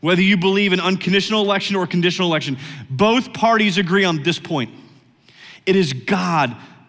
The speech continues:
that chooses you. It's God that chooses you. We didn't choose him, he chose us. And so regardless of the circumstances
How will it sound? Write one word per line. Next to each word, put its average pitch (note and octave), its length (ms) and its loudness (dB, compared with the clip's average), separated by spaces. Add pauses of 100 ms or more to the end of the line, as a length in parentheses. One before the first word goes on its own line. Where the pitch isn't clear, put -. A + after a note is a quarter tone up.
that C#3 180 -4
chooses B2+ 880 -2 (540)
you. B2+ 360 -4 (1600)
It's D3+ 180 -6
God E3+ 460 2
that D#3+ 140 -4
chooses F3 420 0
you. F3+ 180 2 (220)
We A#3 240 4
didn't C#4+ 280 0
choose B3 320 0
him, C4 300 0
he B3 220 2
chose A#3 420 -2 (100)
us. A3 640 -4 (2250)
And F3 120 -2
so A#3 120 4
regardless A3+ 680 2
of A3 160 -2
the G#3 100 0
circumstances G#3+ 1200 -2